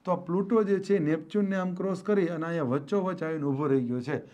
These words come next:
એટલે એને હવે આપણે બે હજાર છ થી ગ્રહ ગણતા નથી. શું નથી ગણતા? ગ્રહ. શું કામ? કારણ કે ઈ,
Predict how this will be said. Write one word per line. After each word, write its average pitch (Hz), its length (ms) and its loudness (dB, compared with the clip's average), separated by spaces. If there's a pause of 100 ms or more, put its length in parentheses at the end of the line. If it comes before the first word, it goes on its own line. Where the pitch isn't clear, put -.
(240)
એટલે 143 280 0
એને 151 480 -4
હવે 127 380 -4
આપણે 123 360 -6
બે 131 240 -4
હજાર 123 240 -4
છ - 280 -12 (200)
થી 139 280 -4 (360)
ગ્રહ 165 360 0
ગણતા 120 640 -6 (200)
નથી. 143 300 -4 (540)
શું 202 120 2
નથી 185 160 0
ગણતા? 170 440 2 (300)
ગ્રહ. 143 260 0 (360)
શું 170 100 -2
કામ? 190 220 2
કારણ 156 180 0
કે 147 100 -2
ઈ, 170 340 2